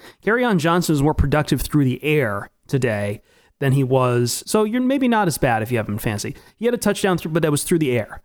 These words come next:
On the ground, less yards than he had in the air. Forty-seven through the air on two receptions. As I said, three point four yards per carry average on twelve carries.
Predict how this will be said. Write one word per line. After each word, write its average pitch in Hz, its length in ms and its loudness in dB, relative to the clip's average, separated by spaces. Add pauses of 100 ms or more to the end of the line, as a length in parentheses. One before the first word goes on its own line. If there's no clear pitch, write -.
(140)
On 165 140 2
the 165 80 2
ground, 165 560 0 (300)
less 156 280 0
yards 147 320 2
than 135 100 4
he 123 40 4
had 120 140 2
in 110 60 -4
the 113 80 -2
air. 104 80 -6
Forty-seven 156 540 2
through 139 140 2
the 131 180 2
air 123 320 2 (540)
on 131 160 0
two 135 160 0
receptions. 117 840 2 (1080)
As 127 260 -2
I 123 80 2
said, 110 260 -2
three 131 220 0
point 139 220 2
four 139 260 4
yards 127 300 2
per 139 100 0
carry 120 580 0
average 120 720 -4 (280)
on 117 160 -2
twelve 110 240 0
carries. 95 440 -6